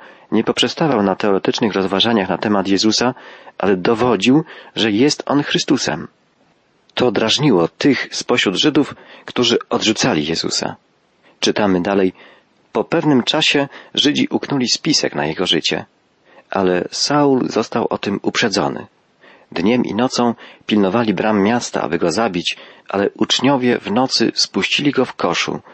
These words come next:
z murów miasta. Możemy zadać sobie pytanie, czy to, co mówił i czego dowodził taki człowiek jak Saul, dawny prześladowca chrześcijan, nie powinno było przekonać Żydów?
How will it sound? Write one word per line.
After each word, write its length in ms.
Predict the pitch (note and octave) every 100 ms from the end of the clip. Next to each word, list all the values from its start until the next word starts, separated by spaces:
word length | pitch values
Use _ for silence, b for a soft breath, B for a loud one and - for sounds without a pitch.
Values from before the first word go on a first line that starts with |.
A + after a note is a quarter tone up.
| B
z 100 | -
murów 280 | G2 F2+ D#2
miasta. 520 | E2+ D2+ - - A#2+ - _ _ _ _ _ -
Możemy 360 | E2+ A2 C#3
zadać 260 | A#2 B2 A2+
sobie 220 | A2 G2+
pytanie, 440 | - - G#2+ G2 F2+ B B B B B
czy 160 | - G2+
to, 340 | - B2 D3
co 380 | D3+ - A#2 A2 -
mówił 440 | F#2 C3+ C3+ A#2+
i 140 | - -
czego 260 | G2 G2
dowodził 560 | F2 E2+ A#2 A2 G#2 -
taki 340 | - B2+ G#2+
człowiek 320 | - C3 A#2+
jak 260 | G2 F#2 -
Saul, 460 | - A2+ A2+ E2 - _ _ _ _ -
dawny 360 | D#2 E2+ F#2
prześladowca 600 | E2+ - E2 E2 B2 -
chrześcijan, 500 | F2+ - G2+ - F2 E2+ b b b b b b
nie 140 | G2+ G2
powinno 400 | G2 E3 E3+ D3
było 280 | C#3+ C#3 B2+
przekonać 560 | - - - B2 G2+ B2
Żydów? 460 | - F#2 - G#2+